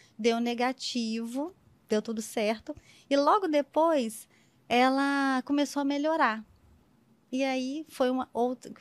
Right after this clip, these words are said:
fizeram um painel viral. Na verdade, ela tava com uma série de,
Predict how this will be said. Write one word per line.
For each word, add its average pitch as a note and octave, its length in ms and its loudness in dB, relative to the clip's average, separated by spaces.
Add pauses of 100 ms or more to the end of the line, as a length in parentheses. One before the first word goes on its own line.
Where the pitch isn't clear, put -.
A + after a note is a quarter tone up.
(100)
fizeram A3 680 -2
um - 20 2
painel A3+ 340 2
viral. A#3+ 480 4 (340)
Na A#3 140 4
verdade, A#3+ 480 0
ela A#3+ 160 0
tava A3+ 360 2
com C4+ 340 0 (120)
uma A#3+ 200 0
série C#4 420 -2
de, B3+ 420 -4